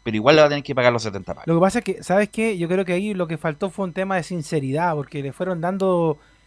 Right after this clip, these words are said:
Speaker 2: entre comillas, confianzas al jugador sabiendo que nunca se las iban a dar. O sea, de hecho,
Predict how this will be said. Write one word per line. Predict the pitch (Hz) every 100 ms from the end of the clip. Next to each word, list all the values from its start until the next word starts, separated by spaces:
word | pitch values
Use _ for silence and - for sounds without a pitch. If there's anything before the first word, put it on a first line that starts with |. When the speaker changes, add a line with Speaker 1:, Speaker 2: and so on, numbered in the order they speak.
| _ _
Speaker 2:
entre | 185 156 175
comillas, | 160 190 320 277 226
confianzas | 233 220 - 254 247 254 233
al | 240
jugador | - 226 220 247
sabiendo | - 185 233 240
que | 185
nunca | 214 254 254
se | 220
las | 190
iban | 254 240
a | 175
dar. | 269 170
O | 151
sea, | 185
de | 175
hecho, | 202 - 202